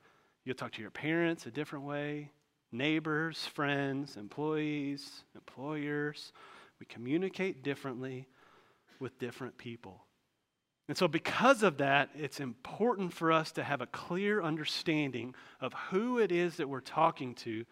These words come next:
when we communicate with God in prayer. I mean, we're about to get before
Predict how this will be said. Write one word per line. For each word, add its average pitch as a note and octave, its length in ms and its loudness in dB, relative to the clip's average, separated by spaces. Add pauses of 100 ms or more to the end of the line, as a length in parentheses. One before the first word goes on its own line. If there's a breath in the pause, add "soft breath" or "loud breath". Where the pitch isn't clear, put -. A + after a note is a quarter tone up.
(240 loud breath)
when C3+ 100 -2
we B2+ 100 0
communicate C#3+ 760 -4
with B2 220 -12
God B2+ 480 -4 (420 soft breath)
in C#3 160 -4
prayer. E3+ 460 -8 (1600 soft breath)
I D#3+ 60 -2
mean, D#3 180 4
we're A#3+ 160 8
about G#3 240 6
to F#3 80 4
get F#3+ 300 4
before D#3 760 -2